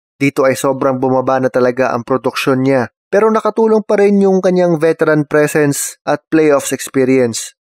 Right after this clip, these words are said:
para sa championship contention ng Dallas. Eventually, tinalo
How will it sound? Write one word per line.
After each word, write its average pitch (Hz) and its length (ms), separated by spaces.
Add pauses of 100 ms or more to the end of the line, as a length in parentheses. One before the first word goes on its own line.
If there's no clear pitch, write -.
(160)
para 139 160
sa 131 160
championship 127 800
contention 117 800
ng 117 160
Dallas. 110 640 (320)
Eventually, 190 640 (240)
tinalo 185 320